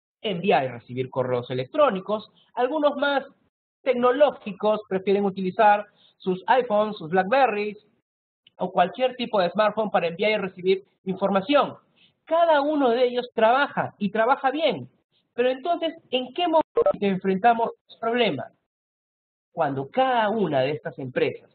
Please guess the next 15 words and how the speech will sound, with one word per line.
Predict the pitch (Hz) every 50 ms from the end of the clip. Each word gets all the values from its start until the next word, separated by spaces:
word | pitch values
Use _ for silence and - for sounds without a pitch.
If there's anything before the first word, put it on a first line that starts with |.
| _ _ _ _ _ _
que | - 127 123 -
forma | 175 185 185 196 185 -
parte | - 190 160 - - - 127
de | 123 120
la | 113 -
gestión | - 131 - _ - 190 160
de | 147 135
la | 131 131 127
cadena | 131 135 147 160 160
de | 151 151
suministro | - 139 135 139 165 196 202 - - 262 269 277 277 - - _ _ _ _ _
quiere | - 226 214 196 185
realizar | 165 160 156 156 139 - 165 151
las | 143 139 135 139
actividades | 123 - - 139 139 147 165 185 190 208 220 226 226